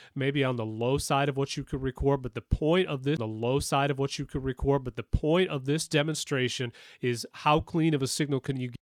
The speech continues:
Okay. Uh, that is not too bad. I mean, I would spend a little more time with that if I was working with it, but do you hear the difference of what we've done?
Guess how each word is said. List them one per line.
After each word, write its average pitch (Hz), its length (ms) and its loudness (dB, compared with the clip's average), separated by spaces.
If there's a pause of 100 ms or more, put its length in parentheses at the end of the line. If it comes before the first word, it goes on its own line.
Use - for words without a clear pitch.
Okay. 120 320 8 (600)
Uh, 117 360 12
that 127 320 12
is 147 220 8
not 143 400 10
too 156 160 10
bad. 113 480 10
I 120 80 2
mean, 117 160 6
I 117 100 8
would 113 160 8
spend 123 220 4
a 117 40 8
little 123 180 8
more 120 160 10
time 120 240 8
with 113 100 2
that 117 120 8
if - 20 10
I 113 80 10
was 110 200 4
working 117 300 2
with 107 140 4
it, 113 100 0
but 110 140 4
do 113 100 4
you 110 80 8
hear 156 340 12
the 135 120 10
difference 131 400 10
of 120 160 6
what 117 160 8
we've 113 180 6
done? 110 320 6